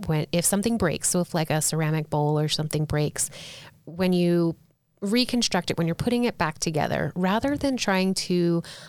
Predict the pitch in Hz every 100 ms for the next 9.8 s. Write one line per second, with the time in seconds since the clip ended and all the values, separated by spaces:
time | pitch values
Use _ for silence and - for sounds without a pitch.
0 | - - 190 190 185 180 - 175 170 160
1 | 165 156 - 147 151 156 202 - 185 185
2 | 196 - 208 180 180 170 165 - 156 156
3 | 180 175 160 - 170 165 160 160 156 165
4 | 151 - 156 - - - - - - -
5 | - - 202 190 180 190 175 196 269 185
6 | 175 170 170 170 160 - 220 233 - 180
7 | 175 170 170 165 - 170 180 185 233 233
8 | - 180 175 - 175 170 170 156 165 -
9 | 160 160 156 151 151 143 - -